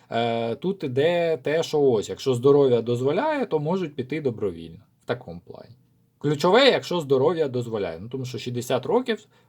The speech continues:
шістдесят плюс це вже якби, ну, суттєвий вік, і там уже хвороб може накопитись доволі чимало. Да? От таким от. Ну, сподіваюсь, заспокоїв.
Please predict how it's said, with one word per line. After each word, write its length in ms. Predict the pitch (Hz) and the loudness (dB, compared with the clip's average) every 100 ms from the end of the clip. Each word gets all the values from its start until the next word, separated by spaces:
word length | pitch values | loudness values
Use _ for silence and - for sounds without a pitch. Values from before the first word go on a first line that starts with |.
| - | -10
шістдесят 580 | - 139 131 127 135 127 | -4 -2 0 2 2 0
плюс 340 | 135 139 139 - | -4 -4 -4 -4
це 160 | 120 | -4
вже 240 | 175 156 151 | -2 -2 -2
якби, 500 | 123 127 120 117 120 - - - _ _ | -2 -4 -4 -4 -4 -12 -20 -20 _ _
ну, 460 | 123 143 233 269 123 - _ _ _ _ _ _ _ _ | -6 -2 -2 -2 -8 -12 _ _ _ _ _ _ _ _
суттєвий 640 | - 254 254 127 95 92 | 0 0 4 4 4 0
вік, 260 | 117 262 - | 0 -2 0
і 60 | 127 | 0
там 220 | 143 175 | 2 0
уже 160 | 143 | -2
хвороб 380 | 127 123 147 220 | -4 2 2 2
може 220 | 135 147 | -2 -6
накопитись 540 | 143 123 131 156 151 135 | -6 -8 -8 -8 -8 -8
доволі 340 | 110 107 117 | -6 -6 -6
чимало. 540 | 107 104 87 80 85 - | -8 -10 -12 -14 -18 -14
Да? 120 | 196 262 _ _ _ _ _ - - - _ _ - - _ | -14 -14 _ _ _ _ _ -18 -16 -16 _ _ -20 -20 _
От 240 | 196 165 | 4 4
таким 400 | 135 202 - 104 | 4 -4 -6 -8
от. 180 | 95 - - | -8 -10 -10
Ну, 160 | 311 | -10
сподіваюсь, 640 | - 160 147 175 196 - 117 | -6 0 2 2 2 -4 -14
заспокоїв. 1200 | 104 113 135 - 135 127 - 92 80 78 - _ | -4 -2 -2 -2 -4 -4 -4 -4 -4 -8 -16 _